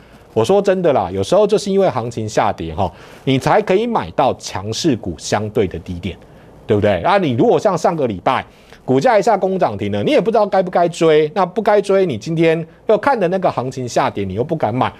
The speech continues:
等到你发现的时候在哪里？等到你发现的时候，不是在这里，就在这里了。那怎么办？继续追吗？好，所以个股的操作绝对不是单纯就是这样子，就一路，一路追，一路追。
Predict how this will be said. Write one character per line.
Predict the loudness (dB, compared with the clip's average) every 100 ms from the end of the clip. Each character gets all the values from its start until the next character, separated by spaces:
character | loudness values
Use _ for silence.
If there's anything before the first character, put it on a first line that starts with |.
| -20 -2
等 | 0 2
到 | 4 2
你 | 2
发 | -2 0 0
现 | 0 0
的 |
时 | 0 0
候 | 0
在 | 0
哪 | -4 -6
里？ | -8 -12 -20 -20 -14 -2
等 | 2
到 | 2
你 | 2
发 | 0 0
现 | 2 0
的 |
时 | 0
候， | 0
不 | 0 -2
是 | -2
在 | 0 0
这 | 0
里， | -2
就 | -2
在 | -4
这 | -4 -6
里 | -6
了。 | -12 -16 -20 -20 -20 -20 -6
那 | -2
怎 | 0 0
么 |
办？ | 2 0 -2 -2
继 | 0
续 | 2 0
追 | 2 0
吗？ | -4 -10 -6
好， | 0 2
所 | 4
以 | 2 2 -4 -10 2
个 | 4 4
股 | 2
的 | 0
操 | 2 2 2
作 | 2
绝 | 2 0
对 | 0
不 | -2
是 | 0
单 | 0 0
纯 | -4 -2
就 | -2
是 | -2
这 | 0
样 | 0 -2
子， | -4
就 | 0
一 | 2 4
路， | 4 2
一 | 2
路 | 2 2
追， | 2 4
一 |
路 | 2 4
追。 | 2 2